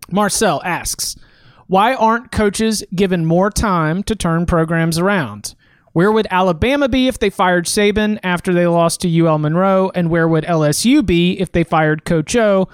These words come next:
after losing to Troy?" And, uh, we've also got specific questions on Manny Diaz. Uh, am I allowed to want to fire,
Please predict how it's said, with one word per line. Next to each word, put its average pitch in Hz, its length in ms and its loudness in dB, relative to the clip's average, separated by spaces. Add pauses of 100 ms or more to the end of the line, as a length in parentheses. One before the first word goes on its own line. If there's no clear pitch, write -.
(280)
after 175 380 0
losing 160 640 2
to 170 160 0
Troy?" 160 680 -2 (540)
And, 175 760 0 (520)
uh, 170 800 2
we've 185 220 2
also 190 220 0
got 175 180 -2
specific 196 460 -2
questions 180 580 -2
on 156 640 0 (640)
Manny 175 360 2
Diaz. 185 880 0 (420)
Uh, 156 640 2 (180)
am 180 140 2
I - 100 2
allowed 202 460 2
to 190 60 2
want 185 200 0
to 180 60 -2
fire, 175 340 0